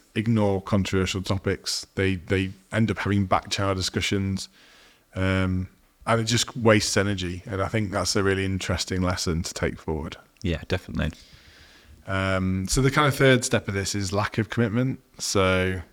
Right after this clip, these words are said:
Speaker 1: commit-, committing to a decision or a direction. Um, a decision is better than no decision is the general kind of gist of this, isn't it, really?
Speaker 2: Yeah, it's tricky. Um,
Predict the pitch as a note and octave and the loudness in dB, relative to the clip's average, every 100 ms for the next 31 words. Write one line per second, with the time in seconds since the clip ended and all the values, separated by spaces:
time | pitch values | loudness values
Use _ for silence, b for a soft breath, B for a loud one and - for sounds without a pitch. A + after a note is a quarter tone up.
0 | _ b b b b b b b b _ | _ b b b b b b b b _
1 | _ - A2+ G#2+ G2 G#2 - A#2+ G#2+ A2+ | _ 2 2 2 -2 -4 -2 0 2 0
2 | G#2 G#2 G2 - G#2 G#2+ G#2 G2 G2+ G#2+ | 2 0 0 0 2 2 2 2 0 0
3 | - A2+ A2 A2 A#2+ G2+ F#2+ F#2+ F#2+ F#2+ | 0 0 0 -2 -6 -4 -2 -2 -2 -4
4 | F#2+ C#3 - G2+ G#2 - A#2+ G#2+ G#2 F#2+ | -6 -14 -10 -6 -2 2 2 4 2 2
5 | G#2 F#2+ F#2+ F#2+ F#2+ F#2 - F#2+ F2+ F#2 | 2 2 0 2 0 0 -4 -4 -4 -4
6 | F2+ G2 G#2 F#2+ F#2 - F2+ F2+ F#2 - | -4 2 2 4 0 -2 -2 -2 -4 -4
7 | E2+ F2 - F#2 F2+ - E2+ E2 - B | -8 -6 -6 -4 -4 -6 -8 -10 -14 B
8 | B B B2 A#2+ B2 A#2 - A#2+ A#2 - | B B 2 2 2 -2 -12 -4 -2 -2
9 | - - C#3+ G2+ F#2 - - F#2+ F#2 F2 | -2 -2 0 -2 -2 -6 -2 0 0 -2
10 | F2+ | -6